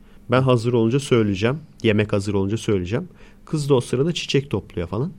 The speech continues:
Ondan sonra adam üstündeki her şeyi çıkartıyor. Üzerine kan bulaşmasın diye, çırılçıplak. Sonra kıza diyor ki, "Tamam, ben hazırım."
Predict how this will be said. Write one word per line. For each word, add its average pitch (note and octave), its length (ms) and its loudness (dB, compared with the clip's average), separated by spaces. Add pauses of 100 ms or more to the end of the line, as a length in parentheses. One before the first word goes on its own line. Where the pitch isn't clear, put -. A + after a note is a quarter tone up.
(400)
Ondan C#3+ 340 2
sonra C3+ 240 -2
adam B2+ 380 2
üstündeki C#3 460 0
her D3+ 80 0
şeyi C3 200 -4
çıkartıyor. C#3+ 520 -2 (360)
Üzerine A2+ 340 2
kan A#2 300 0
bulaşmasın A2 500 0
diye, D#3 120 -2
çırılçıplak. C#3 720 -4 (440)
Sonra D3 340 4
kıza C#3 260 2
diyor D3+ 140 4
ki, C#3+ 140 -4
"Tamam, C3+ 280 4
ben A#2+ 120 4
hazırım." B2+ 420 2